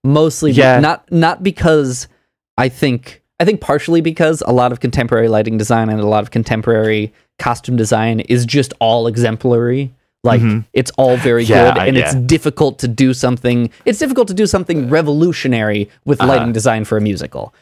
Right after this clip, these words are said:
Speaker 1: where people are like,
Speaker 2: Yeah.
Speaker 1: "Whoa, the lighting," especially because
Speaker 2: <laughs>
Speaker 1: you don't wanna leave Hamilton going, "Whoa, the lighting."
Speaker 2: The lighting,
Speaker 1: I,
Speaker 2: exactly.
Speaker 1: I think that's half of it. I think the other half of it is,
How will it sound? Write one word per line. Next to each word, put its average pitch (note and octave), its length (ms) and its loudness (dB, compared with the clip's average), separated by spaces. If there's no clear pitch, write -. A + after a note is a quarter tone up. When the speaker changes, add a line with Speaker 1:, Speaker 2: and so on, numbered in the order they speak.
Speaker 1:
where C#3 80 2
people D3 200 2
are C#3 80 0
like, D#3+ 40 2
Speaker 2:
Yeah. D#3+ 120 0
Speaker 1:
"Whoa, A3 440 0
the D3 120 -2
lighting," A3+ 500 0
especially F3 340 0
because C#3 260 2
Speaker 2:
<laughs> - 500 -2
Speaker 1:
you E3+ 140 2
don't E3+ 140 2
wanna E3 160 0
leave E3+ 220 0
Hamilton A#2 460 -2
going, A#2+ 300 0
"Whoa, D#4 400 2
the F3+ 140 -2
lighting." C4 400 -2
Speaker 2:
The A#2 100 2
lighting, F2+ 540 0
Speaker 1:
I, - 20 -10
Speaker 2:
exactly. E2 640 -4
Speaker 1:
I D#3+ 80 0
think G#3 220 -2
that's - 160 -4
half C3 200 -6
of D3+ 120 -2
it. F3 180 0
I C3+ 80 0
think E3+ 220 -2
the D#3 100 2
other D#3 160 2
half C3 260 -6
of A#2+ 80 -2
it A#2 100 2
is, A2+ 320 0